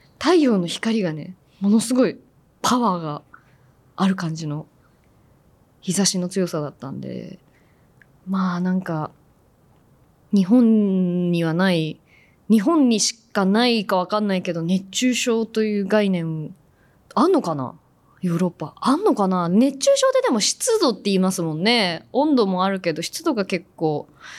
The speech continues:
鍵を握るという聞くから、あんまないのかもね、熱中症っていう概念。どうなのかしら。わかんないですけど。ね、心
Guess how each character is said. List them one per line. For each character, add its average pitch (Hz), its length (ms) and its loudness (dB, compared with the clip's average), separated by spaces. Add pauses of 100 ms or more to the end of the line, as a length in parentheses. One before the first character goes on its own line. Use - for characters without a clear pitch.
(600)
鍵 175 340 0
を 160 80 2
握 165 320 -4
る 165 120 -4
と 160 140 -12
い 151 80 -8
う 147 60 -14 (640)
聞 - 100 -18
く 180 140 -8
か 165 180 -8
ら、 147 100 -8
あ 151 40 -8
ん 170 80 -2
ま 220 80 2
な 254 180 2
い 480 80 -2
の 466 120 -2
か 170 100 0
も 143 140 -6
ね、 220 280 0
熱 226 200 2
中 180 180 -4
症 165 180 -8
っ 160 40 -12
て 165 100 -12
い - 20 -10
う 156 40 -12
概 156 180 -8
念。 151 180 -10
ど 208 200 -2
う - 20 -2
な 269 80 -2
の 160 80 -4
か - 140 -16
し - 120 -10
ら。 - 140 -20 (220)
わ 180 40 -18
か 165 140 -6
ん 160 80 -6
な 151 100 -8
い 151 60 -10
で 151 80 -10
す - 100 -12
け - 120 -14
ど。 - 100 -18 (480)
ね、 196 180 -2
心 165 240 -6